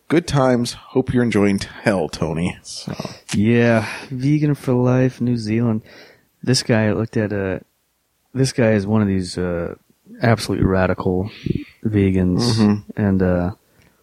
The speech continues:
Speaker 2: he, he is the vegan that people, when they make fun of vegans, this
Speaker 1: It's
Speaker 2: is the
Speaker 1: that
Speaker 2: guy.
Speaker 1: guy, yeah.
Speaker 2: He's, like, unabashed, like, "If you eat meat, I won't associate with you, I won't talk to you," you know, things like that. Um, he's, he looks at, he thinks, uh,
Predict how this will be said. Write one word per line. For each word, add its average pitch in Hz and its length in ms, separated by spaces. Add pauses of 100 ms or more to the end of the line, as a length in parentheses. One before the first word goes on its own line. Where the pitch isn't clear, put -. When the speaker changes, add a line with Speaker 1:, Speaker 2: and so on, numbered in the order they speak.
(400)
Speaker 2:
he, 147 220
he 156 120
is 151 140
the 131 80
vegan 117 340
that 98 320
people, 95 520 (580)
when 107 220
they 98 240
make 101 260
fun 101 160
of 92 100
vegans, 92 360
this 92 100
Speaker 1:
It's - 80
Speaker 2:
is - 80
the - 60
Speaker 1:
that 78 180
Speaker 2:
guy. - 60
Speaker 1:
guy, - 120 (140)
yeah. - 140 (240)
Speaker 2:
He's, 98 240
like, 95 180
unabashed, 95 480 (120)
like, 92 400 (640)
"If - 100
you 131 80
eat 123 140
meat, 117 200
I 104 60
won't 104 180
associate 101 540
with 104 120
you, 107 160
I 98 40
won't 101 220
talk 101 200
to 107 100
you," 104 280
you 110 60
know, 104 100
things 101 240
like 98 140
that. 104 200 (800)
Um, 110 520 (500)
he's, 117 300
he 117 220
looks 120 340
at, 113 160 (380)
he 120 180
thinks, 117 420
uh, 110 420